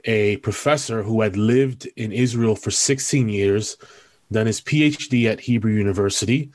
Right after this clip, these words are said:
um, and had just joined Nyack faculty, moved to New York, uh, originally from Oklahoma, uh, by the name of Stephen Notley. Um, and I took Greek with him, and that was my first class studying with him.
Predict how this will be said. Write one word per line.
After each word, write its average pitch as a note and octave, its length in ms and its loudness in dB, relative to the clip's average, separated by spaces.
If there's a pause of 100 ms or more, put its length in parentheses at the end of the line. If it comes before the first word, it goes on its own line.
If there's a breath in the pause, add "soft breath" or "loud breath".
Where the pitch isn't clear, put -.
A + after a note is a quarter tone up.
(440 soft breath)
um, G#2+ 580 0
and A2+ 140 0
had G#2+ 140 0
just C3+ 240 -2
joined B2 260 0
Nyack A2+ 300 0
faculty, A2 720 0
moved B2 300 0
to C3 120 0
New A#2+ 100 2
York, G#2+ 500 0 (440 soft breath)
uh, A2 160 2
originally C3 380 0
from C3+ 140 -2
Oklahoma, G#2+ 760 0
uh, G#2 260 0
by G#2 200 0
the G#2+ 80 0
name A2+ 180 2
of G#2 100 -2
Stephen B2 380 0
Notley. G#2+ 460 -4 (500 loud breath)
Um, G2 840 0
and G#2 720 0 (140)
I A#2 100 2
took - 280 -4
Greek C3+ 280 -2
with A2 140 -2
him, A#2+ 340 -4 (600)
and G#2 880 0 (300)
that A#2 160 4
was C3 100 2
my A#2+ 140 -2
first - 480 -2 (320)
class A2+ 320 0
studying C3 320 0
with G#2 160 -8
him. F2+ 240 -12